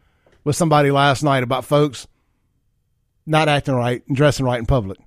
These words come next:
When we used to have one oh five downtown, we let ladies in free before eleven. And we all, the whole gimmick was you let ladies in free so, so that you'd have a bar full of ladies at eleven o'clock.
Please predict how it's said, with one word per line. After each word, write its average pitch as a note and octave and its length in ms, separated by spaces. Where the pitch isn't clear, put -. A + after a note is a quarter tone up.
When D3 140
we G#3+ 80
used A3 140
to F#3+ 60
have D#3+ 140
one D3+ 160
oh C#3+ 80
five C#3 400
downtown, C3 540
we C3 80
let C3+ 140
ladies C3+ 320
in C3 80
free C#3 220
before B2+ 280
eleven. C3+ 300
And C#3+ 100
we E3 60
all, F#3 160
the D#3 120
whole F3 220
gimmick G3+ 440
was D3 280
you D3+ 100
let D#3 160
ladies D3+ 320
in C3 120
free E3+ 500
so, D#3+ 600
so F#3+ 160
that F#3+ 140
you'd F#3 160
have E3+ 340
a F3 80
bar F3+ 200
full F#3 200
of E3+ 60
ladies D3 600
at F#3 120
eleven F3+ 260
o'clock. - 360